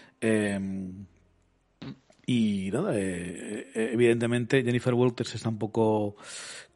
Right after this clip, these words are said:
dubitativa sobre el caso, porque, una, Emil Blonsky a ojos del mundo es un criminal y un monstruo además, que destruyó el Harlem,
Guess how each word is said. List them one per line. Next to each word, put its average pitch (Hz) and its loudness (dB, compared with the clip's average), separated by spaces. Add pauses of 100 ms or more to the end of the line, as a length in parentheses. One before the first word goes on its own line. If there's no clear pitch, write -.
dubitativa 127 6
sobre 135 6
el 123 6
caso, 147 6
porque, 110 2
una, 139 6
Emil 120 2
Blonsky 120 2
a 120 2
ojos 120 4
del 120 4
mundo 120 2
es 101 -6
un 120 -2
criminal 120 2 (420)
y 120 2
un 113 4
monstruo 120 4
además, 127 2
que - -2
destruyó 110 2
el 107 -2
Harlem, 131 2